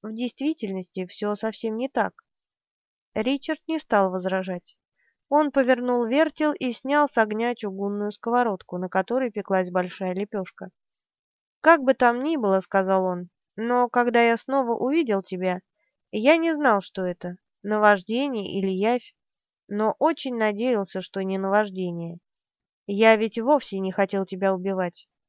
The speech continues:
Он улыбнулся. «И потом, я же обещал, что ты выйдешь из долины заблудших». «Да», кивнула сестра. «Твои эмоции и желания сильнее твоего разума».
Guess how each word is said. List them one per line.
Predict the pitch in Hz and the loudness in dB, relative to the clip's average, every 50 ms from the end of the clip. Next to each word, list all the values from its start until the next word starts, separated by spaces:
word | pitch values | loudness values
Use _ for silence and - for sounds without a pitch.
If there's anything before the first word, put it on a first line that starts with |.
| _ _ _ _ _ _ _ _ | _ _ _ _ _ _ _ _
Он | - 208 202 196 | -6 -4 -4 -2
улыбнулся. | 202 214 226 233 226 226 208 190 180 - - - 180 180 _ _ _ _ _ _ _ _ _ _ _ _ _ _ _ _ | -2 -2 -2 -2 -4 -4 -6 -6 -6 -8 -12 -14 -16 -16 _ _ _ _ _ _ _ _ _ _ _ _ _ _ _ _
«И | - 254 | -2 -2
потом, | 269 - 285 269 269 - 302 339 349 311 | 4 6 6 6 6 4 2 0 2 2
я | 240 214 226 226 | 2 4 4 4
же | 208 220 | 4 4
обещал, | 220 208 202 214 208 - - 302 339 349 | 2 2 0 -4 -6 0 2 2 2 2
что | 330 - - 214 208 | 0 -4 -4 -6 -2
ты | - 214 208 | -2 -2 -2
выйдешь | 214 220 196 185 190 185 - | -2 -4 -4 -4 -6 -6 -6
из | 196 190 | -6 0
долины | 202 214 214 202 196 190 185 190 | 2 2 2 2 0 -2 -4 -2
заблудших». | 190 220 233 226 214 190 185 - - 180 180 _ _ _ _ _ _ _ _ _ _ _ _ _ _ _ _ | -2 -2 -2 -2 -4 -8 -8 -10 -16 -16 -16 _ _ _ _ _ _ _ _ _ _ _ _ _ _ _ _
«Да», | _ 214 214 294 311 285 247 | _ 0 4 6 6 6 6
кивнула | - - 226 220 220 220 214 208 208 | 2 -4 -6 -4 -4 -4 -4 -6 -6
сестра. | - - 214 208 - - 202 202 196 190 - _ _ _ _ _ _ _ _ _ _ _ _ _ | -6 -8 -12 -12 -8 -4 -2 -2 -2 -4 -8 _ _ _ _ _ _ _ _ _ _ _ _ _
«Твои | - 196 214 214 214 226 226 226 | -4 2 4 4 6 4 2 2
эмоции | 226 220 247 294 269 - - 214 202 | 0 0 0 0 0 -2 -4 -4 -4
и | 196 | -2
желания | 190 202 196 196 214 247 269 247 208 190 190 | -2 -2 0 2 4 4 2 2 -2 -6 -6
сильнее | 180 - - 254 254 254 262 285 294 254 202 | -8 -6 -8 -6 -6 -4 -4 -2 -2 -2 -2
твоего | 185 - 180 185 190 185 196 196 | -2 -4 -4 -4 -2 -2 0 2
разума». | 196 190 185 175 180 175 175 175 180 | 2 2 2 0 -4 -6 -8 -8 -10